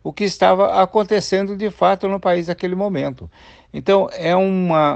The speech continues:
uma situação que nós conhecemos bem e que sempre tem trazido a derrota para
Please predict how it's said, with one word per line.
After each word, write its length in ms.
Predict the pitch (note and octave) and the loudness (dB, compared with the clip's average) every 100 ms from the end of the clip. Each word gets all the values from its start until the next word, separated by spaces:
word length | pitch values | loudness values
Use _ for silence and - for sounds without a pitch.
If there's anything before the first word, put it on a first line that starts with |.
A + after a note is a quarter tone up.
| C#3+ | -2
uma 200 | E3 D#3+ | -2 -4
situação 580 | D#3+ C#3 A#2+ - F3 E3 | -4 -4 -4 -2 -2 -4
que 260 | - D3+ | -6 -6
nós 320 | D3 D3 D#3 | -2 -2 -4
conhecemos 800 | - - E3 C#3 A#2 D#3 D#3 C#3 | -6 -6 -4 -4 -6 -8 -6 -8
bem 520 | G#2 G#2 B2 C#3 E3+ F3 - - - | -8 -4 -2 -2 -4 -8 -16 -20 -8
e 120 | D#3 | -8
que 200 | - E3+ | -6 -8
sempre 560 | - - G3 G#3 G#3 F#3 | -8 -8 -2 -2 -2 -4
tem 220 | D#3+ F3+ | -4 -6
trazido 520 | E3+ D3 A2+ D3 E3 | -2 -2 -2 -4 -4
a 40 | D#3+ | -4
derrota 720 | D3 B2+ G#2 C#3+ - - G#2+ | -2 -2 4 4 4 -2 -6
para 540 | - A#2 A#2 B2 C#3+ | -4 0 2 0 -2